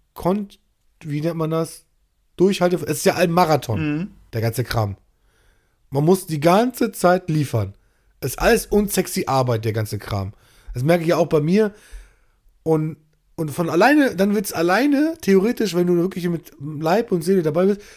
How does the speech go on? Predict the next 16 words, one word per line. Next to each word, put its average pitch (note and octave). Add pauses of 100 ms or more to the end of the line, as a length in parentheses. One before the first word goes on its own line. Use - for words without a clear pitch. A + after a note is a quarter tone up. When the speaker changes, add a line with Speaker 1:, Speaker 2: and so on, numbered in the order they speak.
(120)
Speaker 1:
wird's F3+
von F#3+
alleine G3+
größer, E3 (420)
wenn E3+
du F#3
da D3+
Spaß D3
dran A2
hast. - (500)
Speaker 2:
Schöne, E3
Speaker 1:
Das E3+ (140)
Speaker 2:
schöne F#3+
organische D3
Reichweite. B2+ (720)
Speaker 1:
Ja, C#3+